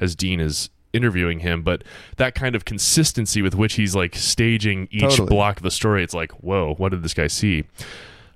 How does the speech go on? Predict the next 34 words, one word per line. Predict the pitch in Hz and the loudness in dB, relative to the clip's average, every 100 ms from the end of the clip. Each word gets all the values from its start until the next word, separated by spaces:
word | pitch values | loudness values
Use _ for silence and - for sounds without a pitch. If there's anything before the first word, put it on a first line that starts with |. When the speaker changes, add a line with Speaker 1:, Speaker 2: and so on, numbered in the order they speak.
| - | -4
Speaker 1:
So | - 139 131 123 - | 0 4 4 4 2
as | 147 175 175 | 0 2 0
he | - 147 | 2 2
drives | 123 120 131 117 | 4 2 2 2
away | 110 110 | 2 2
from | 110 | 0
the | 95 | -2
creature, | - 110 - 90 87 - | 0 0 2 2 2 0
it | 107 - | -2 -4
finally | - 110 110 104 | -2 0 0 0
lets | 92 95 104 | 0 0 0
out | 80 | 0
what | 90 | 0
he | 90 | -2
describes | 90 - 98 98 98 | -4 0 0 0 -2
as | 90 | -4
a | |
very | 85 92 95 | 0 0 2
upsetting | 85 - 92 82 | 0 -2 -4 -2
screech | 78 - - 98 107 - - | -2 -4 -2 -2 0 -2 -4
or | 80 | -2
roar | 78 80 80 82 104 127 120 | -2 -2 2 4 4 4 2
that | 98 | -2
disturbs | 92 101 104 98 90 | -2 0 2 2 0
Speaker 2:
Mm. | |
Speaker 1:
him, | 110 | 0
even | 92 92 | 0 -2
in | 87 85 | -2 -4
the | |
retelling. | 78 71 - 90 64 78 | -4 -4 -4 -2 -4 -4
He's | 80 | -2
like, | 87 82 - - - - - | -2 -2 -6 -14 -18 -20 -10
you | - | -4
know, | 98 78 | -2 -2